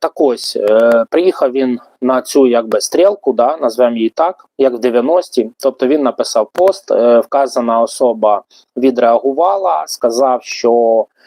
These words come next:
саме це він, він вважає себе правим, ну, і там була якась розмова. Якої розмови чути не було, бо знімав хтось із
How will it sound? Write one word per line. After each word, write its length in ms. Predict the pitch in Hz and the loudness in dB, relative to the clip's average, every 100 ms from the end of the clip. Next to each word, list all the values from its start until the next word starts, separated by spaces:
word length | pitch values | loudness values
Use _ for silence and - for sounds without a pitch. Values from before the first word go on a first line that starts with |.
| _ - | _ -8
саме 360 | - 123 120 | -4 -2 -4
це 240 | - - 107 | -2 -4 0
він, 380 | 156 202 196 - 127 | 2 2 0 -4 -2
він 120 | 131 | 0
вважає 380 | 123 117 110 107 | 2 2 2 0
себе 300 | - 110 110 | -2 0 -2
правим, 440 | 120 135 185 202 170 | 0 0 2 0 0
ну, 180 | 185 190 | 0 0
і 100 | 143 | 0
там 260 | - 147 127 | -2 -4 0
була 180 | 127 127 | 2 2
якась 320 | - 113 127 | 2 -2 0
розмова. 500 | 117 117 101 98 104 | -2 0 0 2 0
Якої 340 | 135 170 156 | 0 0 0
розмови 460 | 131 120 131 120 110 | -2 0 0 2 0
чути 400 | - 113 - 101 | -2 -4 0 -2
не 240 | 120 180 | 2 0
було, 400 | 180 196 196 175 123 | 2 2 4 2 0
бо 300 | 123 131 123 | 0 2 0
знімав 360 | 131 139 139 | 0 0 0
хтось 460 | - 135 123 - - | -2 -2 -2 -4 -2
із 400 | 131 113 107 | 0 0 -6